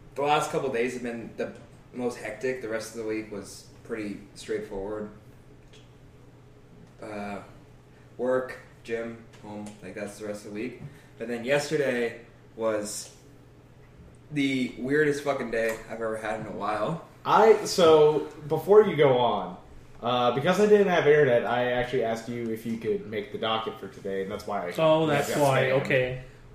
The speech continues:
Speaker 2: But, you know, uh, continue. <laughs>
Speaker 1: Yeah, so I was supposed to make the docket yesterday, but yesterday,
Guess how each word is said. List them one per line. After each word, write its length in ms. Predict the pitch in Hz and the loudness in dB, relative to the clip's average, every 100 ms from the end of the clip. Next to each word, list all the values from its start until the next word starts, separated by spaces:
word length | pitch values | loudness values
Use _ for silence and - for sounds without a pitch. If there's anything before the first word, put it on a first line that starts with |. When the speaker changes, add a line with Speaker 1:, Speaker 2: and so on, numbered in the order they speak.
| - | -10
Speaker 2:
But, 300 | 104 95 - | -8 -8 -8
you 100 | 95 | -10
know, 1040 | 85 - - - - - - - - - | -10 -14 -18 -20 -20 -20 -20 -16 -10 -6
uh, 460 | 104 101 101 98 - - | -2 0 0 -2 -6 -12
continue. 460 | - 107 95 107 139 | -12 -8 -6 -6 -8
<laughs> 60 | - 139 135 - - - - - - | -10 -10 -10 -14 -20 -20 -20 -20 -8
Speaker 1:
Yeah, 260 | 127 123 - - | -6 -4 -8 -10
so 280 | - 143 131 | 0 2 4
I 60 | |
was 80 | 147 | 0
supposed 240 | - 190 175 | 2 2 2
to 40 | |
make 160 | 160 151 | -2 -2
the 60 | |
docket 320 | 135 135 135 | 2 0 0
yesterday, 480 | 120 113 - 117 120 | -4 -4 -4 -2 -2
but 160 | 120 120 | -2 -2
yesterday, 640 | 131 127 139 131 120 - | -2 -2 -2 0 0 -2